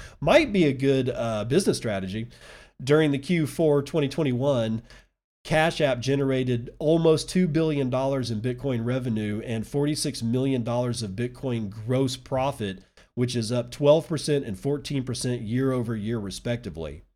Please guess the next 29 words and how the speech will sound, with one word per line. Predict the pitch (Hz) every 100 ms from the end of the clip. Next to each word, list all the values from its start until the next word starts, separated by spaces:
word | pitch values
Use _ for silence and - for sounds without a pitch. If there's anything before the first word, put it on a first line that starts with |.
| _ _ -
The | 123
compounding | 123 156 156 160 147 131 127
annual | 139 156 147 123
growth | 104 139 151 151
rate | 110 98 98 - - - _
for | - 123
Cash | 143 143 143
App's | 135 113 -
Bitcoin | 113 127 - 139 110
revenue | 113 127 131 117 107
and | 98
gross | 107 127 135
profit | 127 135 135 120 113
grew | 127 117
two | 120 147
hundred | 123 190 139 127
and | 123
thirty-two | 131 135 139 139 127
percent | 123 117 123 113 117 - - -
and | 123 120
two | 170
hundred | 135 160 147 151
and | 156
eighty-five | 180 165 170 - 165 180 185
percent | 151 123 120 110
year | 107 120 117
over | 110
year, | 107 107 107 110 117 -
respectively. | 123 123 147 131 104 87 85